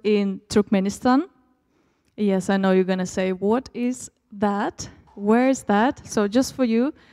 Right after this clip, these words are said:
I prepared little map, um, big map, little map. So that's Turkmenistan. Um, you can, next slide, so you can see where is,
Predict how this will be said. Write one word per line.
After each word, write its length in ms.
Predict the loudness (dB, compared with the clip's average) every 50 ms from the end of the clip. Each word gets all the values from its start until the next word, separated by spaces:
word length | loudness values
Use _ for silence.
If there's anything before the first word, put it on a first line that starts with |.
| _ _ _ _ -2
I 100 | -2 0
prepared 380 | 0 0 2 2 2 2 2
little 520 | 0 -2 -2 -2 -2 -2 -2 -2 -2 -6 -10 _ _ _ _ _ _ _ _ _ _ _ _ _ _ _ _ _ _ _ _ _ _
map, 380 | -2 -2 -2 0 -2 -6 -8 -14 -16 -16 -20 _ -18 -10
um, 180 | -6 -2 -2 0
big 200 | 0 0 2 2
map, 280 | 2 2 2 0 -4 -8
little 260 | -10 -8 -6 -2 0
map. 280 | 0 0 0 -2 -6 -14 -20 -20 -20 -20 _ -20 -20 _ _ _ _ _ _ _ _ _ -6
So 240 | 0 2 2 4
that's 280 | 2 0 -2 -4 -2 0
Turkmenistan. 800 | 0 2 4 4 4 4 2 0 -2 -2 -2 2 2 2 2 0 -2 _ _ _ _ _ _ _ _ _ _ _ _ _ _ _ _ _ _ -16 _
Um, 520 | -2 0 2 2 2 2 0 -2 -4 -6 -10 -14 -20 -20 -20 -20 _ _ _ _ _ _ _ _
you 140 | -6 -6 -4
can, 300 | -2 -2 -2 -2 -4 -8 _ _ _
next 360 | 2 2 2 2 -2 -10 -16
slide, 360 | -12 -8 -6 -6 -6 -6 -8 -8
so 160 | -4 -2 -2
you 160 | 0 0 -2
can 160 | -2 -4 -6
see 420 | -6 -6 -8 -8 -6 -6 -8 -10 -14 _ _ _ _ _ _ _ _ _ _ _
where 280 | -8 -4 -4 -2 -2 -4
is, 320 | -6 -8 -10 -14 -18 -20